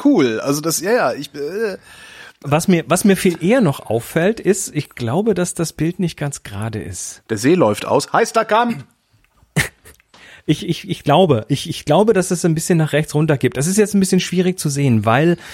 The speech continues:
Speaker 2: ähm, wo ist denn der Horizont? Du hast ja, äh, k-, eigentlich keinen echten Horizont, weil du hast ja Berge und die sich auch noch verschachteln und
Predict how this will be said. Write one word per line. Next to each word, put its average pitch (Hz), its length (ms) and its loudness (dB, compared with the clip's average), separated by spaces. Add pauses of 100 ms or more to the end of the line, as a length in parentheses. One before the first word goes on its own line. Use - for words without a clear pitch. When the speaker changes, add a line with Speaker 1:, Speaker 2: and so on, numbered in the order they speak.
(320)
Speaker 2:
ähm, 135 300 4
wo 156 80 2
ist 165 140 0
denn 135 100 4
der 107 140 2
Horizont? 104 560 -2
Du 113 60 0
hast 151 180 0
ja, 131 300 4
äh, 113 180 -4
k-, - 180 -16 (220)
eigentlich 151 240 2
keinen - 140 -2
echten 143 220 2
Horizont, 175 560 2
weil 120 440 2
du 120 100 2
hast 123 120 -2
ja 104 80 2
Berge 151 440 2
und - 360 -2
die 123 120 -6
sich 117 200 -12
auch 107 100 -6
noch 107 100 -4
verschachteln 160 720 -4
und 120 240 -4